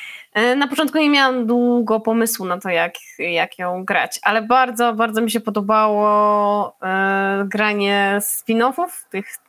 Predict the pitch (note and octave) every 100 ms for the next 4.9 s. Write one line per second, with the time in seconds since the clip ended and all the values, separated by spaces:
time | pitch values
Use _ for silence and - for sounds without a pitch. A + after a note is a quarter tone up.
0 | - D3 G#3+ G3+ A3+ A3 G#3 G#3 A3+ _
1 | - F#3+ F#3 F#3 G3 _ F3+ G#3+ G3+ G3+
2 | - G3+ - G#3+ C4 F4+ _ _ - -
3 | _ _ _ _ - A#3+ A#3+ A#3 G#3 _
4 | A3 A3+ A3 A3 G#3+ G#3+ G#3+ G#3 -